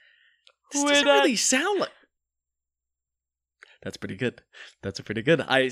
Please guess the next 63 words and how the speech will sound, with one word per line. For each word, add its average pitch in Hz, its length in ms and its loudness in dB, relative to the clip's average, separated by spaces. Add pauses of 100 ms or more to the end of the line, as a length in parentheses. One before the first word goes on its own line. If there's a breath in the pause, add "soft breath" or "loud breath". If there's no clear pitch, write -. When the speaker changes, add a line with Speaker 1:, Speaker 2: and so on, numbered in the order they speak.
Speaker 1:
I 120 100 0
stopped 143 320 0
speaking 135 300 -4
'cause 110 140 -6
I 113 60 2
was 107 100 -4
pointing 123 320 -2
at 98 80 -2
Lauren 113 260 -2
'cause 101 140 -12
I 98 80 -6
appreciated 131 460 -4
that 180 120 -4
joke. 160 240 -2 (200)
Speaker 2:
<laughs> - 200 -14
Speaker 1:
Yeah, 320 300 2
I 285 140 2
don't 453 200 -2
know. - 100 2
It - 140 -2
just, - 360 0
it, 254 160 -2 (340)
it 247 160 4
just 254 260 0
didn't, 285 360 0
it 214 120 0
sounded 285 300 2
different 254 320 0
to 156 60 -4
me. 107 200 -8
Speaker 2:
He 494 120 6
sounded 605 360 2
different, 381 320 4
but 381 120 4
I 359 280 6
also 466 180 0 (100)
think 427 220 -4
that 302 260 -2
he 320 160 4
was 311 180 -4
trying 262 300 0
to 247 40 -2
make 208 220 -2
this 208 180 -4
an 208 160 -10
easy 180 220 -6
performance. 147 460 -8
He 233 60 -8
was 226 80 -8
trying 285 180 2
to 302 60 -2
kind 269 140 2
of 226 80 6
Speaker 1:
No, 165 60 6
Speaker 2:
focus 220 200 -2
Speaker 1:
for 214 40 0
Speaker 2:
on 185 60 2
the - 60 2
Speaker 1:
sure. 135 220 0
Speaker 2:
choreography 262 420 0
more. 233 180 -2
Speaker 1:
For 196 100 6
sure. 101 440 -2